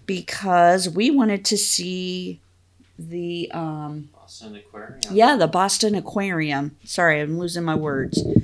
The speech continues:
Speaker 1: So that turned out to be really cool. We didn't stay the night. We just went and saw the aquarium. And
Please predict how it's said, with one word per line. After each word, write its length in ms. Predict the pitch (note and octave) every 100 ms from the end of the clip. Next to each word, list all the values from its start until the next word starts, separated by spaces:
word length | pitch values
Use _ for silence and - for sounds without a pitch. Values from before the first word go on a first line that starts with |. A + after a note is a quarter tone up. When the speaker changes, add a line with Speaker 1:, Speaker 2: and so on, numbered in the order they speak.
| - - _ _ _
Speaker 1:
So 280 | - - B3+
that 200 | F4 -
turned 260 | B4+ A#4
out 180 | D#4+ A#3+
to 100 | C#4
be 220 | G#3+ A3
really 400 | F#3 F#3 E3 D#3+
cool. 560 | - F#3 D#3 D#3+ A#3 - - - -
We 120 | A3
didn't 200 | B3+ B3
stay 280 | A#3+ - A#3
the 100 | A#3+
night. 340 | A3 F#3 F#3 F3+
We 80 |
just 220 | F3 F3+ -
went 180 | F3
and 80 | F3+
saw 380 | - F3+ E3+ E3+
the 480 | E3 F3 F3 F3 F3
aquarium. 1120 | F#3+ - - F3 D#3+ D3+ D3+ D3+ D3+ G3 G#4 - - - - - _
And 920 | F#3 F#3+ F#3+ F#3+ F#3+ F#3+ F#3+ F#3+ F#3+